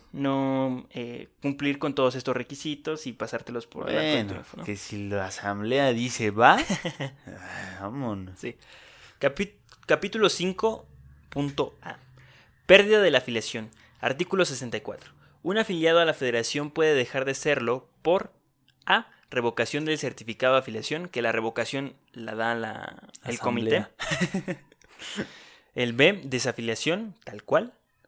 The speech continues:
Speaker 2: Ok.
Speaker 1: Y C, separación voluntaria.
Speaker 2: O sea, es cuando tú dices, "Ya no tengo, ya me quiero ir".
Speaker 1: Sí, pero tienes que avisar sesenta meses antes igual.
Speaker 2: ¿Sesenta meses?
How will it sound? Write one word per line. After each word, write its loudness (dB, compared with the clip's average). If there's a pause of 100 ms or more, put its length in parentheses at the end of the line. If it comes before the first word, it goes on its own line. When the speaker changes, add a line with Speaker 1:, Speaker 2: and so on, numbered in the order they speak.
(100)
Speaker 2:
Ok. -10
Speaker 1:
Y -4
C, 0
separación 0
voluntaria. -4 (140)
Speaker 2:
O -8
sea, -6
es -10
cuando -4
tú -4
dices, -4
"Ya 4
no -2
tengo, -4 (220)
ya -2
me -4
quiero 2
ir". -4
Speaker 1:
Sí, -2
pero 4
tienes -2
que 0
avisar 2 (440)
sesenta -4
meses -6
antes -12
igual. -20 (360)
Speaker 2:
¿Sesenta -2
meses? -4